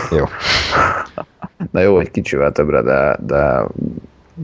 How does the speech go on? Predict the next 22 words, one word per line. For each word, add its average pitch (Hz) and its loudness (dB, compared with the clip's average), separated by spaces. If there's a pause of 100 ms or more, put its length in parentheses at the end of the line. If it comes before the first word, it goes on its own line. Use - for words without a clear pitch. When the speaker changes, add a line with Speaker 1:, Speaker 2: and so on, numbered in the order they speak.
(140)
Speaker 2:
napolhatjuk. - -2
Speaker 1:
Jó 107 4
volt-e 131 4
amúgy? 127 4
Tehát 92 -8
jó 107 4
film, 127 2
vagy 117 4
nem 101 4
jó 90 4
film? - -6 (140)
Tetszett, 110 2
vagy 110 -2
nem 98 0
tetszett? - -8 (600)
Speaker 2:
Hát, 370 6 (1800)
most - -20
kezdjem 104 2
el 127 4
mondani, 147 4
akkor 135 0
még 85 2